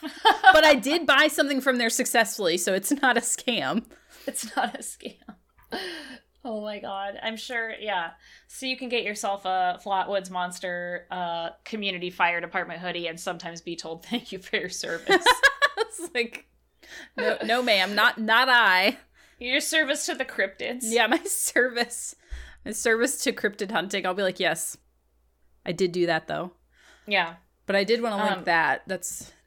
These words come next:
Speaker 2: such
Speaker 1: yeah,
Speaker 2: a good
Speaker 1: that's
Speaker 2: hoodie.
Speaker 1: great. That's a, it's a good, it's a great hoodie. I did find, like, I tried to find some articles. It's all, like, that documentary had pretty much everything in it, like,
Speaker 2: Yeah.
Speaker 1: compared to, like, all of the new things. I, of course, thought, I just thought this was funny, is that there is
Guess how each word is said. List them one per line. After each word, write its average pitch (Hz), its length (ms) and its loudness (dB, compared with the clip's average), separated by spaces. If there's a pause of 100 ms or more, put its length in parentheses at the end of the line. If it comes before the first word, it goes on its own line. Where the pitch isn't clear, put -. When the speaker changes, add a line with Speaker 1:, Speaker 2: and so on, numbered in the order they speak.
(180)
Speaker 2:
such 185 280 -2
Speaker 1:
yeah, - 60 -2
Speaker 2:
a - 20 -4
good 214 80 -2
Speaker 1:
that's 233 140 -2
Speaker 2:
hoodie. 196 80 -8
Speaker 1:
great. 170 280 0 (880)
That's 208 140 -12
a, - 120 -6
it's 214 120 -6
a 220 80 -6
good, 208 180 -8
it's 202 140 -6
a 214 60 -10
great 180 260 -8
hoodie. 165 360 -12 (480)
I 233 160 4
did 285 280 0
find, 285 260 -2
like, 233 200 -2
I 247 80 -2
tried 302 220 -2
to 330 60 -8
find 277 220 -6
some - 120 -16
articles. 214 440 -4
It's 208 140 -14
all, 214 180 -4
like, 202 260 -2 (640)
that 247 160 4
documentary 202 540 -4
had 175 160 0
pretty 185 160 -8
much 175 200 -10
everything 160 420 -12
in 156 140 -10
it, 165 240 -10 (300)
like, 160 80 -2
Speaker 2:
Yeah. 165 140 2
Speaker 1:
compared 175 380 -8
to, 170 140 -8
like, 170 220 -8
all 180 220 -2
of 170 60 -16
the 170 80 -12
new 165 240 -12
things. 175 400 -12 (580)
I, 190 380 2
of 185 100 -6
course, 190 440 -2
thought, 185 280 0
I 196 80 2
just 247 160 -6
thought 208 220 -2
this 185 160 -6
was 170 120 -14
funny, 160 380 -6
is 175 160 -8
that 175 160 -10
there 175 160 -6
is 180 460 -6